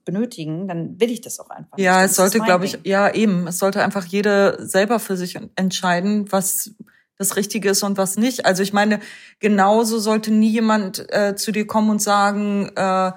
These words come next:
Speaker 2: „Ja, du brauchst gar kein B H tragen.“ Also wenn du jetzt zu mir kommen würdest, „Ja, Patrizia,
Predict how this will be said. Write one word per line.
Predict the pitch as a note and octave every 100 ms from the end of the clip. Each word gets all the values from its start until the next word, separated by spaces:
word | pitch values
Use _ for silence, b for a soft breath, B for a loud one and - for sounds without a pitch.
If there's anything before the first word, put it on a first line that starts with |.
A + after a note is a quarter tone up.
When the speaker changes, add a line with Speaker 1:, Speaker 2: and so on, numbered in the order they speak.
| b b b _
Speaker 2:
„Ja, | G3+
du | F#3
brauchst | - F#3 -
gar | F#3+
kein | E3+ E3+
B | F3 E3
H | F3
tragen.“ | F3 - F3
Also | - F#3+ G3
wenn | G3+ G#3
du | A3
jetzt | G#3+ G3+
zu | G#3+
mir | A3 C#4
kommen | A3 G3
würdest, | F#3 G3 G3
„Ja, |
Patrizia, | F3+ F#3+ G#3 G3+ F#3